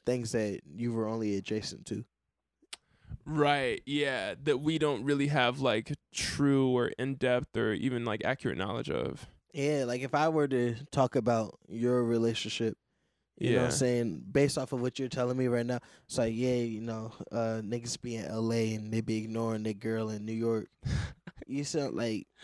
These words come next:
Speaker 1: bruh,
Speaker 2: Yeah,
Speaker 1: like,
Speaker 2: yeah,
Speaker 1: I don't even know if
Speaker 2: yeah.
Speaker 1: that's the real story. So, like, if I go
Speaker 2: Right.
Speaker 1: and re-, like, I might not have even heard you correctly. You see what I'm saying?
Speaker 2: Yes,
Speaker 1: And so,
Speaker 2: yeah.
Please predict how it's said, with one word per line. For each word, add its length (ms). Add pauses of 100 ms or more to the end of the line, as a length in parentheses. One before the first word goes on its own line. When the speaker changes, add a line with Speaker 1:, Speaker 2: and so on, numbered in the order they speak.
(180)
Speaker 1:
bruh, 160
Speaker 2:
Yeah, 120
Speaker 1:
like, 120
Speaker 2:
yeah, 280
Speaker 1:
I 40
don't 100
even 100
know 80
if 40
Speaker 2:
yeah. 60
Speaker 1:
that's 180
the 80
real 200
story. 460
So, 140
like, 200 (280)
if 60
I 100
go 320
Speaker 2:
Right. 80
Speaker 1:
and 460 (200)
re-, 240 (100)
like, 160
I 60
might 160
not 140
have 180
even 220
heard 420
you 220
correctly. 520
You 180
see 120
what 60
I'm 160
saying? 320
Speaker 2:
Yes, 840
Speaker 1:
And 180
so, 220
Speaker 2:
yeah. 640